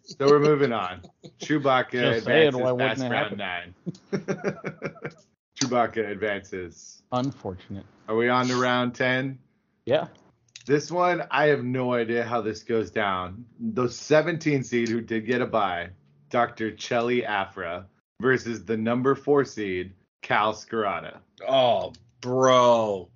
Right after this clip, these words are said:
Speaker 1: So, what, the, the character that I know even less than Ram Kota, uh, <laughs>
Speaker 3: <laughs>
Speaker 1: Chelly is, she's another one of those that just, like, wins despite,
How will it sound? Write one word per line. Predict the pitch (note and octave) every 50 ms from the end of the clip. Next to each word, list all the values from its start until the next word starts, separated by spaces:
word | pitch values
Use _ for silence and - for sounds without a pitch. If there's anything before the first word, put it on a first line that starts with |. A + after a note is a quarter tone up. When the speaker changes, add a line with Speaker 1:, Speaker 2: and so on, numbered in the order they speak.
| _ _ -
Speaker 1:
So, | - - C#3+ C#3 C3 C3+ E3 D3+ C#3+ B2+ A#2 G#2+ - - _ _ _ _ _
what, | - A#2+ C3+ C#3 C3+ C#3 A#2+ A2+ A2 -
the, | D3 D3 C#3+
the | C#3+ - C#3
character | - E3 F3 F3+ D#3+ D#3+ D#3+
that | C3+ C#3 C3+
I | C3
know | C3 C3 C3 C3 C3
even | C3 B2+ A#2 B2 A#2+
less | A#2+ A#2+ A#2+ -
than | - A#2+ A2+
Ram | A2+ A2+ A2 G#2+ G2+
Kota, | - B2 A#2+ A2 G2 F#2 F2 E2+ E2+ - _ _ _ _ _ -
uh, | - G#2+ A2 G#2 G2+ F#2 E2+ - - - _ _ -
<laughs> | D#3 A#2+ - G3 G#3 - - _ _ _ -
Speaker 3:
<laughs> | D#3 - - B3+ G3+ - -
Speaker 1:
Chelly | - - - F3+ F#3 G3+ A3 B3 B3 A#3+
is, | A3 G#3 F3+ D#3 B2 A2 - _ _ -
she's | - - - E3+ G3 G3 F3
another | E3+ D3 C#3+ C#3 C#3+ C#3 C#3+ D3 D3 D3+
one | C#3+ D3 D3 D3+
of | D3+ C#3+
those | D3+ D3+ D3 D3 C#3+ - -
that | B2 A2+
just, | G2 G#2+ B2 C3 - -
like, | A#2+ A2+ G#2+ G#2 G2 F#2+ - _ _ _ _ _
wins | - A2+ C3 C#3+ D3 D#3 D#3+ D#3+ D#3+ D3+ - - - _ _ _
despite, | - C#3 - - - - - - - _ - G2+ E2+ G#2 C#3 F3 F3 - - -